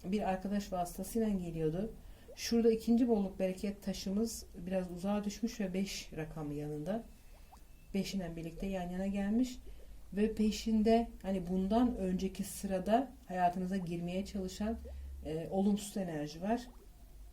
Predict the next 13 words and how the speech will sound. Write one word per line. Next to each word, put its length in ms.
Bu 200
da, 240
e, 40
ötelediğiniz, 1080
hayatınıza 480
almak 280
istemediğiniz 720
ama 200
ısrarla 560
hayatınıza 380
girmeye 440
çalışan 520
bir, 240